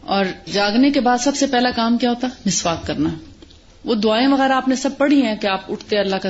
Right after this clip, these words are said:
ذکر کرتے اور پھر چہرے پر ہاتھ پھیرتے، وہ سارے سنتیں الگ ہیں۔ اس میں انہوں نے اتنی ڈیٹیل سے نہیں بتایا، وہ آپ نے چونکہ پڑھ رکھی ہیں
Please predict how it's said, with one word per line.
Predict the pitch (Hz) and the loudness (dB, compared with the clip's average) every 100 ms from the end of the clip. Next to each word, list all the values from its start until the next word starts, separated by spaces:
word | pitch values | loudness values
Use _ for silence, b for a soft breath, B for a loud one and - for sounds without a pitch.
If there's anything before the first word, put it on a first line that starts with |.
| 180 | -4
ذکر | 202 208 | -4 -4
کرتے | 202 185 - 196 | -4 -6 -4 -2
اور | 190 185 | -2 -2
پھر | 196 196 B B B | -4 -4 B B B
چہرے | - 214 208 202 - - | -4 -2 -2 -4 -14 -4
پر | 196 | -2
ہاتھ | 196 196 196 - | 0 0 -2 -2
پھیرتے، | 202 180 202 | -4 -2 -2
وہ | 196 214 254 | 0 0 0
سارے | 262 262 277 - - | 0 2 2 0 -4
سنتیں | - 240 254 262 | 2 2 2 -2
الگ | - 208 233 | -2 -2 0
ہیں۔ | 226 170 B B B B | -2 -2 B B B B
اس | 240 - | -4 2
میں | 269 269 | 2 2
انہوں | 262 233 247 | 0 0 2
نے | 254 - | 2 -2
اتنی | 214 240 240 | -2 0 0
ڈیٹیل | 185 190 202 | -2 -2 -2
سے | 202 240 | 0 0
نہیں | 269 | 0
بتایا، | 214 214 214 226 | 0 -2 -2 0
وہ | 226 | 0
آپ | 214 226 | 0 0
نے | 226 | -2
چونکہ | 220 220 220 | -2 -4 -2
پڑھ | 202 214 240 | 0 0 0
رکھی | 269 285 | 0 4
ہیں | 277 | 4